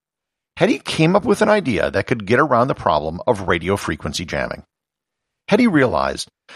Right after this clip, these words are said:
that the solution to jamming would be to just jump between radio frequencies. If the transmitter and the receiver were to jump between frequencies in sync together, then an enemy couldn't block or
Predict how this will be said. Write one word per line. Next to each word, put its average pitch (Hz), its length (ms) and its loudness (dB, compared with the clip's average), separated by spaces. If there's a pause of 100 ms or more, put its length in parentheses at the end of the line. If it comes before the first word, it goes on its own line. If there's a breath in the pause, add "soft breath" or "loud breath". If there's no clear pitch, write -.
(140 loud breath)
that 139 120 2
the 147 60 4
solution 202 480 0
to 156 60 0
jamming 87 500 -2
would 113 200 0
be 117 160 0
to 135 120 -2
just 110 260 -2
jump 117 300 0
between 92 380 -4
radio 165 260 2
frequencies. - 640 -8 (520)
If - 120 -6
the 107 80 0
transmitter 113 580 0
and 110 180 -2
the 98 60 -2
receiver 90 640 -2
were 104 80 -4
to 107 140 0
jump 131 320 -2
between 185 320 -2
frequencies - 720 -2
in 139 240 0
sync - 360 0
together, - 500 0 (460 loud breath)
then 127 120 4
an 139 120 4
enemy 123 460 2
couldn't 196 260 0
block 92 440 2
or 143 160 2